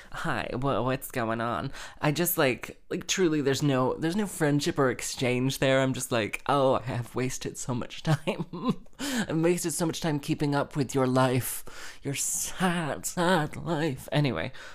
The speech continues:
um, she's dead to me. Unnamed woman, dead to me. Um,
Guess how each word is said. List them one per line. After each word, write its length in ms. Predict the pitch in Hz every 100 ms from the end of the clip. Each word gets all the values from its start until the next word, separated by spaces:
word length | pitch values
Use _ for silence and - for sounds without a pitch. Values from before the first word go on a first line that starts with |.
| - -
um, 520 | 131 127 127 127 -
she's 260 | - 147 135
dead 220 | 131 123
to 80 | -
me. 200 | 117 117 -
Unnamed 420 | 147 143 143 135
woman, 400 | 143 139 139 131 -
dead 220 | 110 -
to 100 | -
me. 200 | - 131 - - - -
Um, 640 | - 131 131 127 123 123